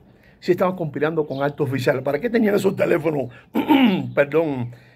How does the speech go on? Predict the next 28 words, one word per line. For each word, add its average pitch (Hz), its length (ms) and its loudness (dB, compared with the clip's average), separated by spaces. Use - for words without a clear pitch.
eh, 123 920 0
esos 165 200 -6
teléfonos 156 360 0
que 135 80 -4
no 139 100 0
los 143 140 2
rastrea 135 320 -2
nadie. 170 320 -4
Satelitales, 131 600 -2
¿por 139 180 -8
qué 220 100 -4
los 247 100 -6
tenían? 123 520 -2
¿De 135 180 -10
qué, 156 80 -10
de 143 140 0
qué 220 80 -4
estaban 247 240 -2
hablando 160 360 0
con 147 100 -4
el 131 60 -6
que 143 60 -4
estaba 139 300 0
ahora 139 400 2
en, 123 200 -4
preso 143 280 -2
en 127 80 -8
Angola? 135 340 -2